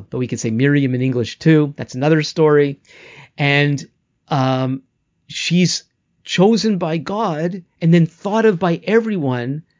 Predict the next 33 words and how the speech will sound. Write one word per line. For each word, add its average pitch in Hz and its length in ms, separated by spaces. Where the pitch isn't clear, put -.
as, 147 300
as 151 240
a 147 100
sinful 208 600
woman 214 400
who 165 180
did 156 200
a 175 100
horrible 214 540
thing. 208 440
And 139 120
then 143 100
what's 202 240
with 208 160
Joseph 214 540
going 180 300
overboard 180 600
and 135 100
taking 170 340
her 175 80
in 175 140
a-, 147 160
anyway? 180 320
Like, 117 140
just 127 160
who, 220 340
like, 156 120
who 233 160
would 233 140
understand 185 680
such 175 260
a 147 40
thing? 120 420